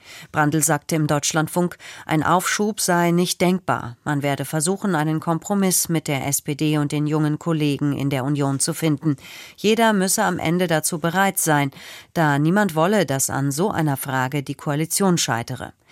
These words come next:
Die Zusagen für eine Frühstartrente, die Aktivrente sowie Mütterrente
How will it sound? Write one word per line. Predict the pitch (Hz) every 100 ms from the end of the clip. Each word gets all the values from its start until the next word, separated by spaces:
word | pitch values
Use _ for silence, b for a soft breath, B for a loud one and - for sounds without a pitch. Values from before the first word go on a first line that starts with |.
| B B B -
Die |
Zusagen | 185 285 285 262 254 262
für | 247 208
eine | - 185 180 180
Frühstartrente, | - - 269 - 139 127 - 131 131 139 190 226
die | 254 143
Aktivrente | - - 202 202 - 202 208 214 220
sowie | 196 185 185
Mütterrente | 185 254 - 220 175 165 180 190